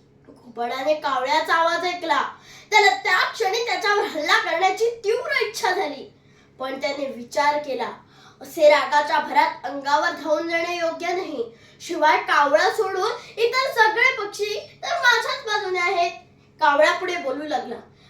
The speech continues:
"माझ्या मित्रांनो, घुबड राजा म्हणून जरा तरी शोभेल का? वाकड्या नाकाचा, मोठ्या डोळ्याचा,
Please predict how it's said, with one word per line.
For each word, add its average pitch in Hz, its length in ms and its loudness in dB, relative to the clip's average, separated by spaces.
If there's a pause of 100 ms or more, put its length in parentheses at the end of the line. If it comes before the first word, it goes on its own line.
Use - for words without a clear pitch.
(140)
"माझ्या 330 360 2
मित्रांनो, 320 580 2 (440)
घुबड 370 420 4
राजा 277 460 0
म्हणून 311 320 -4
जरा 262 400 -2
तरी 302 200 0
शोभेल 285 460 -4
का? 359 240 0 (420)
वाकड्या 320 420 2
नाकाचा, 349 880 0
मोठ्या 330 720 4
डोळ्याचा, 320 440 0